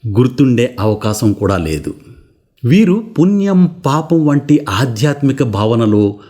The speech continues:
మరణానంతర జీవితం, వీటన్నిటికీ శాస్త్రబద్ధమైన ఆధారం లేవు కనుక ఖరాఖండిగా తిరస్కరించారు. అందుకే ఇది భౌతికవాదంగా చెప్పబడుతుంది.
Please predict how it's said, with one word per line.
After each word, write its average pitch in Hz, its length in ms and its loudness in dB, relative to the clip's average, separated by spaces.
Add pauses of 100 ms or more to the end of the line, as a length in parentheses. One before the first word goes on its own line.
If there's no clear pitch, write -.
(120)
మరణానంతర 160 920 2
జీవితం, 117 760 0 (160)
వీటన్నిటికీ 160 760 0
శాస్త్రబద్ధమైన 143 1040 -2 (100)
ఆధారం 131 520 0
లేవు 131 220 2
కనుక 107 460 -4 (320)
ఖరాఖండిగా 143 720 0
తిరస్కరించారు. 104 840 -2 (420)
అందుకే 208 340 2
ఇది 143 280 2
భౌతికవాదంగా 131 880 0
చెప్పబడుతుంది. 95 840 -2